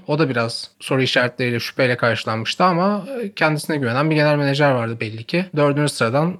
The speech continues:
o dönemki adıyla Seattle Supersonics ama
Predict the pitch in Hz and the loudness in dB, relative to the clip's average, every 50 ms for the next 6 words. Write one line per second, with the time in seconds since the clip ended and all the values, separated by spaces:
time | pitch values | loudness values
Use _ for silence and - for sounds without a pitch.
0 | _ - 143 143 143 131 131 131 123 139 151 - - - 123 131 - 165 143 127 | _ -4 0 0 2 2 2 2 0 -2 -4 -6 -6 -6 -6 -4 -2 -2 -2 0
1 | 127 123 127 123 120 - - - 131 120 - 143 127 - 135 - - 123 - - | 0 0 0 0 0 -2 0 0 0 2 2 -2 -2 -2 -4 -4 -4 -4 -2 -2
2 | 117 117 127 131 - 135 123 123 120 117 135 | -2 -2 -2 -2 -2 -2 0 0 0 -2 -4